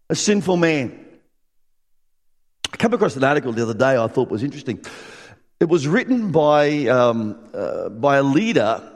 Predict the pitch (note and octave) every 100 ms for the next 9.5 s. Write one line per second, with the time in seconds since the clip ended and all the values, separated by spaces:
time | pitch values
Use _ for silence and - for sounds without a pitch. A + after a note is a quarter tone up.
0 | - D#3 C#3+ C3+ C3 C3 C#3 C3 C3+ D3
1 | G#3 - D3 E3+ C#3 A#2+ D#3+ - C3 C3
2 | A2+ G#2+ - B2+ F#2 - - C3+ A#2 D3+
3 | C#3 - A#3+ C#4 - A3 F3+ A2+ G2+ G2
4 | - - - _ _ _ _ _ _ _
5 | - D3 D#3+ B2+ - G#3 A#3+ B3+ B3+ G#3+
6 | F3+ - G3+ G#3 F#3 - - G#3 A3+ -
7 | D#3+ C#3 C3 D#3+ E3 A#2+ G2+ - C#3 A#2+
8 | C3 C#3 A2 D#3 - B2 A2+ - F3 F3+
9 | - - - - -